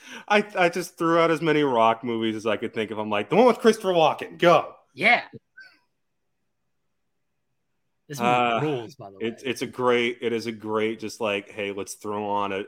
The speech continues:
Speaker 1: a dumb two, mid two thousands action movie."
Speaker 2: Yes.
Speaker 1: Um, and Walken is just chewing up the scenery, 'cause of course he is. Um,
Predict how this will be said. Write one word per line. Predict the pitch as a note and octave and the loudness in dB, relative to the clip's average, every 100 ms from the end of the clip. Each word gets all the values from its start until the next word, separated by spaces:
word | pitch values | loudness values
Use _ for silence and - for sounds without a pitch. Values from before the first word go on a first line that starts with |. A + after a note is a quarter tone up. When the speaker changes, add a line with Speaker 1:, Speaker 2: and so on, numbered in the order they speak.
| G#2+ | -10
Speaker 1:
a | F#2+ | -14
dumb | F#2+ G2 G2 G2 F#2+ | -8 -6 -6 -8 -10
two, | - G2+ A2 | -8 -8 -6
mid | G2 F#2+ | -10 -8
two | G#2+ F#2+ | -8 -6
thousands | G2 F#2 F#2 F#2 | -4 -4 -4 -8
action | F2 E2+ - F#2+ | -10 -12 -14 -12
movie." | F2+ F2+ F#2 F#2 | -10 -8 -6 0
Speaker 2:
Yes. | F#3 A#3 - - - - - - - _ _ _ _ _ _ _ _ | 2 2 0 -10 -10 -14 -20 -20 -20 _ _ _ _ _ _ _ _
Speaker 1:
Um, | G2+ F#2 F2 E2+ F#2+ | -2 0 0 -4 -4
and | A2+ | -4
Walken | G2 G2 G#2+ G#2+ A2 G#2 | 0 4 2 2 0 0
is | G2+ - | -4 -6
just | A2 - | -10 -10
chewing | - G#2 F#2+ | -4 -2 -2
up | G2 - | -4 -6
the | G#2 | -10
scenery, | - F#2 F2+ F#2 | -6 -6 -4 -2
'cause | G#2+ | -4
of | G#2+ | -4
course | F#2+ D#2 - | -8 -10 -10
he | |
is. | E2 D#2+ G2 _ _ - - - - - | -12 -12 -14 _ _ -20 -20 -20 -18 -4
Um, | G2 F#2 F2+ F2+ F2 F2 E2+ E2+ D#2+ D#2+ | -2 0 0 -2 -4 -6 -8 -10 -14 -16